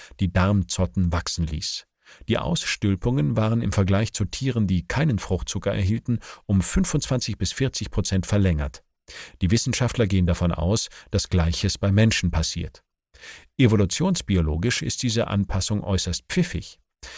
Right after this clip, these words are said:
Bis vor einigen Jahrhunderten hatten Menschen in unseren Breiten nur im Herbst Zugang zu Fructose,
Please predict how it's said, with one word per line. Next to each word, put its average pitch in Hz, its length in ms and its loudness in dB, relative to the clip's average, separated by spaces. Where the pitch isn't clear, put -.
Bis - 160 -2
vor - 160 0
einigen 139 280 2
Jahrhunderten 110 600 2
hatten 113 220 0
Menschen 104 340 2
in 117 100 0
unseren 101 380 0
Breiten 92 420 0
nur 110 220 2
im 107 120 0
Herbst 98 520 0
Zugang 85 400 2
zu 90 160 -2
Fructose, 85 680 0